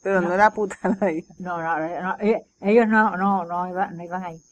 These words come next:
Speaker 2: La, esa, ¿cómo se llamaba la hija? Se llamaba la hija. Bien bonita y no, también era guapo. Fíjate, yo creo, yo no sé, no sé, no sé.
Speaker 1: ¿Qué?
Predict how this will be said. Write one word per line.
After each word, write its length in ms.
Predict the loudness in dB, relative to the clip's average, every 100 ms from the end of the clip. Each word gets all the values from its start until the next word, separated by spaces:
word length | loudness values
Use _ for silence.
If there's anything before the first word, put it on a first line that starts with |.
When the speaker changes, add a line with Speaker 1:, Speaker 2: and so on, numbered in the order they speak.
| _ _
Speaker 2:
La, 180 | -2 0
esa, 380 | 0 -2 0 0
¿cómo 140 | 0 -4
se 60 |
llamaba 300 | -4 -2 -2
la 180 | -2 -4
hija? 120 | -6 0 2 4 4 4 4 4 2 0 _ _ _
Se 100 | -4
llamaba 280 | -2 2 2
la 160 | 4 0
hija. 240 | -2 -6 -14 _ _ _
Bien 260 | 0 2 4
bonita 460 | 4 2 2 2
y 60 | 0
no, 40 | 2 4 4 4 2
también 300 | -4 -8 -6
era 140 | -6 -4
guapo. 380 | -6 -8 -10 -18 _ _ _ _ 0
Fíjate, 360 | 4 4 4 2
yo 120 | 2
creo, 440 | 4 6 6 2 -8 _ _ _ _ _ _ _
yo 160 | -2 2
no 140 | 2
sé, 260 | 0 0 0
no 160 | -2 -6
sé, 140 | -6 -10 -10 _ -20 -20 -20 _ _ _ -16
no 120 | -14
sé. 200 | -16 -20 _ _ _ _ _ -18
Speaker 1:
¿Qué? 160 | -18